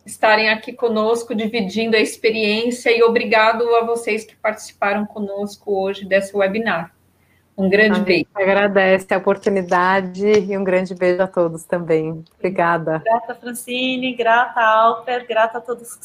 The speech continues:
Speaker 3: que estiveram presentes. Então, nessa busca de melhorar e desenvolver mais bem-estar.
Speaker 2: Vamos juntos.
Speaker 1: É isso aí. Gente, muito obrigada, boa tarde e até a próxima.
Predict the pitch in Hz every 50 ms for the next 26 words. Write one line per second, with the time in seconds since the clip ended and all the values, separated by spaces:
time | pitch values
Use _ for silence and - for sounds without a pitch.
0 | - - - 233 226 _ - - - - - 220 220 220 220 226 226 226 233 226
1 | 226 - 196 180 180 175 175 175 - - 175 170 - - - _ _ _ - _
2 | _ - 226 220 220 226 226 226 240 226 190 226 240 233 233 - - 247 226 220
3 | 220 - 226 214 226 214 220 214 220 226 220 214 202 196 196 196 202 202 202 -
4 | _ _ _ _ - 208 202 196 202 196 208 202 196 202 202 196 196 196 196 202
5 | 202 - - - 160 - - - - _ _ _ _ _ _ _ _ _ - 196
6 | 196 196 208 214 233 214 240 214 196 185 180 180 _ - 175 165 165 - - -
7 | - - - - _ - 196 196 190 190 180 - 359 - 233 220 208 190 190 190
8 | - - - - 190 214 220 220 214 214 240 226 226 233 226 247 226 208 220 220
9 | 196 208 214 220 220 220 226 202 202 214 214 214 214 - 247 226 220 233 233 220
10 | 220 220 214 208 208 226 226 233 233 - 233 190 170 170 170 - - 202 175 170
11 | 185 190